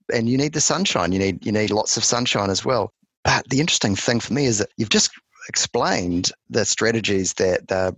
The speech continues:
that are being employed to produce food without,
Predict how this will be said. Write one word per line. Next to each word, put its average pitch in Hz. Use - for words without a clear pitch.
that 113
are 104
being 98
employed 95
to 95
produce 101
food 98
without, 104